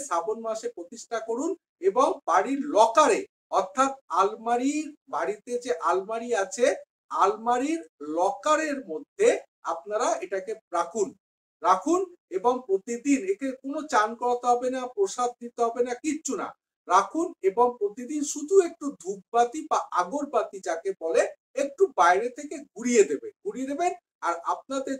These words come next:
যা মনস্কামনা আছে তাকে বলবেন, দেখবেন লকার এবং আলমারির গুপ্তস্থান বা লকারে রাখবেন, বা বাড়িতে একটা পড়ার টেবিল বা যে কোনো জায়গায় রাখলেন, দেখবেন আপনার মনস্কামনা পূর্ণ হবে, বাড়িতে বাস্তুদোষ ঠিক হয়ে যাবে,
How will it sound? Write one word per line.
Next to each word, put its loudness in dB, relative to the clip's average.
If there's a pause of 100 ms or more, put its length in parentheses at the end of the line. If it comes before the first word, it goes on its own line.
যা 0 (140)
মনস্কামনা -2
আছে -4 (380)
তাকে 0 (160)
বলবেন, 4 (320)
দেখবেন 4 (320)
লকার 0 (160)
এবং 0 (200)
আলমারির 2
গুপ্তস্থান -6
বা -4
লকারে -4
রাখবেন, -4
বা 6 (160)
বাড়িতে 2 (100)
একটা -8 (100)
পড়ার 2
টেবিল -4
বা -4
যে -4
কোনো -2
জায়গায় -4
রাখলেন, -2 (380)
দেখবেন 0 (140)
আপনার -10
মনস্কামনা -8 (120)
পূর্ণ -12 (160)
হবে, 4 (400)
বাড়িতে 0 (140)
বাস্তুদোষ 0 (280)
ঠিক -14
হয়ে 10
যাবে, 2